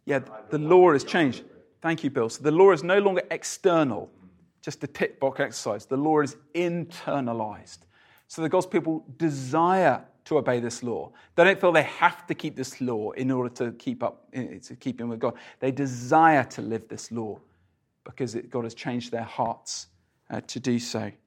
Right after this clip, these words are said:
Yeah, do, do a little Google search of the word heart in Romans, and it's significant, as in h-, how Paul writes about the heart in chapters one to three, um, uh, and, and sinful effects on the heart,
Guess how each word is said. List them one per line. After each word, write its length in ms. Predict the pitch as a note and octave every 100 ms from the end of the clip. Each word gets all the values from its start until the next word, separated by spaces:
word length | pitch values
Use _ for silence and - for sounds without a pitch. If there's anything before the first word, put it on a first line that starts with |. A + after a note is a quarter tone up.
| _ _ _ _ _ _ _ _
Yeah, 160 | D#3 D#3 - -
do, 160 | - C#3+
do 260 | - D3+
a 20 | C#3
little 260 | C3+ B2+
Google 300 | A#2 C3 B2
search 360 | A2+ B2 G#2+ -
of 40 |
the 60 | A2+
word 140 | A#2+
heart 480 | - - B2 - - -
in 140 | A#2+
Romans, 500 | B2 B2 A2+ G#2 G2
and 100 | A#2+
it's 80 | A2
significant, 760 | - A#2 A#2+ A#2 - F#2+ - _ _ _ _ _
as 120 | - A2
in 140 | A2+
h-, 60 | - B2
how 140 | - C3
Paul 300 | - C3+ A#2
writes 240 | A#2+ A2
about 160 | A#2 A2+
the 60 |
heart 320 | G#2+ - A#2
in 60 | -
chapters 340 | A#2 - A2 A#2+
one 160 | A#2+
to 100 | A2
three, 420 | G#2+ - A#2 C3 C#3+ _ _ _ _ -
um, 400 | A2 G#2+ G#2 G#2+
uh, 520 | G#2 - A#2 G#2 G2 -
and, 360 | B2+ G#2+ A2 - - A2
and 200 | - G2
sinful 300 | - C3 A2+
effects 340 | G#2+ - B2 -
on 120 | B2
the 80 | G#2+
heart, 440 | G2+ A2+ G#2+ -